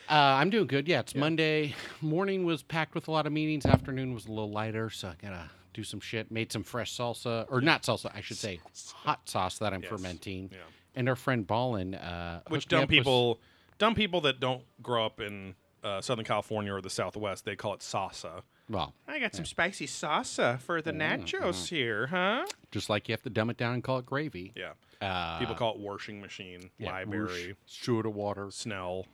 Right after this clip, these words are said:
Speaker 2: for
Speaker 1: Yeah.
Speaker 2: snail,
Speaker 1: Uh,
Speaker 2: milk. That's mostly,
Speaker 1: sh-,
Speaker 2: I'm just getting into
Speaker 1: candy,
Speaker 2: Dorsch Corner
Speaker 1: yeah. <laughs>
Speaker 2: territory 'cause here 'cause he says
Speaker 1: Malk.
Speaker 2: all the lazy,
Speaker 1: Yeah.
Speaker 2: lazy men's, um,
Speaker 1: French Canadian Miak,
Speaker 2: pronunciations.
Speaker 1: which is, uh, Weird, not Weird Al, uh, Ernest Scared Stupid, what he thinks will <laughs> defeat the troll.
Speaker 2: Yeah.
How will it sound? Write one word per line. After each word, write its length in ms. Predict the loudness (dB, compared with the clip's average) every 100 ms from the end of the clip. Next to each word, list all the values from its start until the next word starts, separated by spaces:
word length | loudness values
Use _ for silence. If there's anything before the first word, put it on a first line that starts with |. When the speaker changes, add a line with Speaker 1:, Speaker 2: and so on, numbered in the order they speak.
| _ _
Speaker 2:
for 140 | -8
Speaker 1:
Yeah. 140 | -6 -6
Speaker 2:
snail, 340 | -8 -10 -12 -16 -16
Speaker 1:
Uh, 40 |
Speaker 2:
milk. 520 | -10 -6 -6 -6 -12 -16 _ _ _ _ _ -14
That's 100 | -4
mostly, 220 | -4 -2 0
Speaker 1:
sh-, 40 |
Speaker 2:
I'm 120 | 2 2
just 120 | 2
getting 180 | 0 0
into 80 | 0
Speaker 1:
candy, 80 | 0 -2
Speaker 2:
Dorsch 40 |
Corner 240 | -4 -4 -4
Speaker 1:
yeah. 40 |
<laughs> 120 | -4 -4
Speaker 2:
territory 400 | -2 -4 -6 -6
'cause 140 | -8
here 200 | -6 -6
'cause 160 | -6 -6
he 40 |
says 140 | -6 -6
Speaker 1:
Malk. 60 |
Speaker 2:
all 40 | -8 -10
the 40 |
lazy, 280 | -10 -12 -12
Speaker 1:
Yeah. 180 | -10 -10 -12 _ _ _ -8
Speaker 2:
lazy 280 | -6 -6 -10
men's, 220 | -14 -14 -10
um, 440 | -8 -8 -10 -12 -2
Speaker 1:
French 220 | -2 -2
Canadian 400 | -2 0 0 0
Miak, 40 | -2
Speaker 2:
pronunciations. 440 | -2 0 0 -2 -6
Speaker 1:
which 200 | -6 -6
is, 240 | -6 -8 -8
uh, 160 | -6 -4
Weird, 320 | -4 -4 -6 -12 -14 -8
not 220 | -8 -8
Weird 180 | -10 -8
Al, 200 | -8 -6
uh, 80 | -6 -6 -2
Ernest 260 | -2 0 -4
Scared 300 | -4 -4 -6
Stupid, 420 | -8 -8 -6 -8
what 140 | -8
he 60 | -8
thinks 280 | -8 -8 -6
will 220 | -8 -6
<laughs> 420 | -6 -8 -12 -12
defeat 300 | -10 -10 -10
the 80 | -12
troll. 240 | -2 2
Speaker 2:
Yeah. 640 | 4 4 10 10 10 10